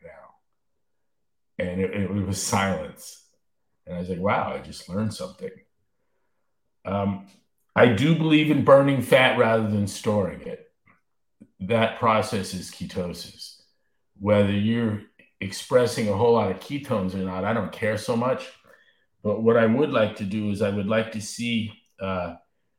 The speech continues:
triglycerides too low to register, so a non-meaningful result, something under seventy-five, where we, we know you've broken the, the system for detection. I'd like to see a, a, a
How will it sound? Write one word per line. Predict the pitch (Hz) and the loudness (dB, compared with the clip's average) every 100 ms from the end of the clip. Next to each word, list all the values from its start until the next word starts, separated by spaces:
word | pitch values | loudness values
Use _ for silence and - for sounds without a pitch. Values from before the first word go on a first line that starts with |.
| _ _ | _ _
triglycerides | - 117 104 113 123 - 123 117 120 120 107 - - - | 0 2 2 0 -2 0 2 2 2 0 -6 -14 -20 -8
too | 127 117 | -2 4
low | 117 117 | 6 6
to | 104 | 6
register, | 104 104 113 - 120 127 - - | 2 2 0 -6 -8 -8 -12 -18
so | - 98 98 | -6 -2 0
a | |
non-meaningful | 98 104 110 110 113 110 104 98 | 2 2 4 4 2 0 -2 -4
result, | 90 85 101 110 - | -6 -4 -2 -2 -2
something | 117 101 98 | -6 -4 -2
under | 98 98 | -2 -4
seventy-five, | 90 95 95 95 92 90 98 98 - _ | -4 -4 -4 -6 -6 -6 -6 -8 -12 _
where | 90 87 | -10 -8
we, | 87 90 90 | -8 -10 -10
we | 95 90 | -8 -4
know | 95 | 0
you've | 95 92 82 - | 0 -2 -6 -8
broken | 101 98 - 92 | -2 -2 -2 -4
the, | 90 85 - _ | -4 -8 -14 _
the | 85 | -16
system | 80 - 104 - 98 85 | -12 -6 -6 -6 -6 -6
for | 101 78 | -6 -6
detection. | 85 - - - 113 127 - _ _ - - _ _ _ 98 | -6 -4 -4 -4 -4 -4 -8 _ _ -20 -20 _ _ _ 0
I'd | 104 | 4
like | 117 113 | 4 4
to | 107 | -2
see | - 123 120 107 | -4 0 2 4
a, | 98 85 85 - | 2 0 -6 -4
a, | 95 90 82 - _ _ _ _ _ _ _ - | -2 -2 -4 -10 _ _ _ _ _ _ _ -10
a | 82 76 | -8 -8